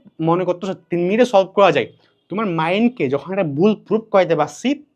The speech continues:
তিন মিনিট না, এটা তিরিশ সেকেন্ডে সলভ করা যায়, তখন তোমার মাইন্ড কোনো কিছু শেখার জন্য চেষ্টা করতেছে। যেহেতু তোমার, আমি যদি তোমাকে আগেই দেখাই দিতাম, তাহলে তোমার মাইন্ড কিন্তু ওটাকে তিন মিনিট ধরেই বসে থাকতো,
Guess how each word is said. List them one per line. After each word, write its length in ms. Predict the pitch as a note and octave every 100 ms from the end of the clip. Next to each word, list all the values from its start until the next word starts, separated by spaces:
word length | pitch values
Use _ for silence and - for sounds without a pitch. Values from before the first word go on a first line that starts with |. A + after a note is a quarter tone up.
| -
তিন 180 | F3
মিনিট 240 | E3+ A3 F#3
না, 80 | D3
এটা 100 | D#3+
তিরিশ 300 | - A3+ B3
সেকেন্ডে 180 | A3
সলভ 220 | G#3+ F3+ -
করা 120 | C#3+
যায়, 180 | G3 - _ _ -
তখন 240 | G#3 A#3+
তোমার 220 | G#3+ D#3+
মাইন্ড 360 | D#3 C#3+ C4 D#4 _ _ _
কোনো 180 | D#3+
কিছু 120 | G3+ -
শেখার 380 | - F#3 G3
জন্য 200 | D#3+ F#3+
চেষ্টা 340 | A3 E3+ E3 C3+
করতেছে। 500 | B2 B2 C3 C3+ G#2+ _ _ _ _
যেহেতু 260 | D3 F3+ A#3
তোমার, 300 | A#3+ F3 G#3 G#3 G#3 G#3+ -
আমি 200 | C#3+ E3+
যদি 160 | G#3
তোমাকে 320 | - F3+ F#3
আগেই 400 | F3 C#3 D#3+ A3+
দেখাই 260 | G3+ E3 F3+
দিতাম, 240 | E3+ C#3+
তাহলে 400 | A2+ _ _ -
তোমার 200 | A3 F3+
মাইন্ড 260 | F#3+ F3+ F#3
কিন্তু 140 | G3
ওটাকে 160 | F3 F3
তিন 200 | E3+ E3
মিনিট 260 | D3+ E3 D3
ধরেই 200 | E3+ E3+
বসে 180 | C3+
থাকতো, 300 | C3 B2 -